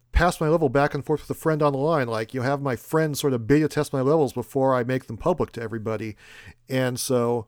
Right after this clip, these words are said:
you know, I thought just, you know, having online co-op creation would be really, really cool for that reason. I don't know.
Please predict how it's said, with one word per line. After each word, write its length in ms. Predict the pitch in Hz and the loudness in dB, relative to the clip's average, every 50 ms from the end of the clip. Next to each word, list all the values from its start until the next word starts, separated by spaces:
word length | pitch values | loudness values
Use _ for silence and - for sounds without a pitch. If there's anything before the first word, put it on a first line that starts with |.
| _ | _
you 80 | 127 123 | -10 -8
know, 20 | |
I 40 | 120 | -4
thought 260 | - 131 123 120 - | -2 -2 -2 -2 -4
just, 200 | - 113 - - _ | -10 -12 -12 -12 _
you 80 | - 117 | -14 -10
know, 60 | 107 110 | -8 -8
having 240 | 113 110 117 123 - _ | -6 -8 -8 -12 -12 _
online 720 | - 127 131 147 156 156 180 214 220 208 180 160 143 123 | -2 0 0 2 2 2 4 4 4 2 0 -2 -4 -8
co-op 320 | 113 - - 147 143 143 - | -8 -2 0 2 2 2 0
creation 340 | - 170 180 190 - - 143 | 0 2 2 2 2 0 -4
would 60 | 120 | -4
be 120 | 117 117 120 | -2 -2 -2
really, 320 | 120 123 135 139 135 127 | 0 2 2 2 2 2
really 180 | 123 135 131 120 | 2 2 0 0
cool 200 | - - 147 143 | 0 0 0 0
for 100 | 143 143 | 2 0
that 160 | 139 135 135 127 | -2 -2 -2 -2
reason. 340 | 127 139 143 139 - 190 | -2 -2 -2 -2 -4 -6
I 100 | 180 127 | -6 -6
don't 240 | 107 120 127 139 139 | -6 -6 -8 -6 -4
know. 300 | 135 135 135 135 139 - | -2 0 0 0 0 -2